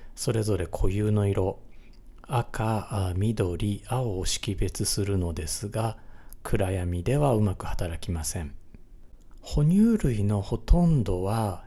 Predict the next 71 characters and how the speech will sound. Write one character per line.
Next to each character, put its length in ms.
M 280
錐 360
体、 440
ま 100
あ、 40
つ 120
ま 60
り 100
タ 140
ケ 140
ノ 140
コ 160
の 120
里 340
の 120
方 180
の 100
一 100
種 120
で 80
す 100
ね。 160
こ 200
れ 120
を 100
持 140
っ 60
て 180
い 140
な 180
い 100
た 140
め 220
に、 360
え 300
ー、 20
二 140
種 220
類 280
の 140
色 200
し 200
か 180
区 160
別 280
が 100
で 160
き 100
ま 160
せ 240
ん。 100
人 220
間 180
の 100
場 240
合 60
も 500
日 80
本 240
人 260
男 260
性 280
の 180
五 180
パ 200
ー 60
セ 160
ン 60
ト 100
程 340
度、 240